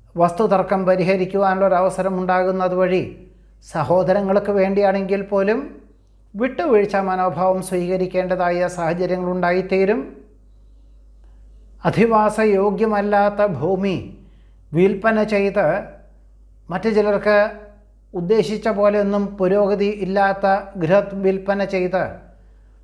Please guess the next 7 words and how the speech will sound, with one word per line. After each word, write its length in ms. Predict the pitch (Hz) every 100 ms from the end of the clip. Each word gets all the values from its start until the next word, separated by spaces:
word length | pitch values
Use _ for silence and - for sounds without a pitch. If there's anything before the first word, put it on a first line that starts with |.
| -
തൃപ്തികരമായിട്ടുള്ള 960 | 214 226 311 277 254 247 220 220 214 220
മറ്റൊരു 420 | 208 202 240 233
ഭൂമി 320 | 165 180 214
വാങ്ങി 400 | 208 202 202 208
ഗൃഹം 280 | 190 185 226
നിർമ്മിക്കുന്നതിനെപ്പറ്റി 1040 | 208 202 208 208 202 196 196 196 196 196
പുനരാലോചിക്കുവാനും 1500 | 190 196 190 190 185 190 202 190 190 196 190 190 190 196 190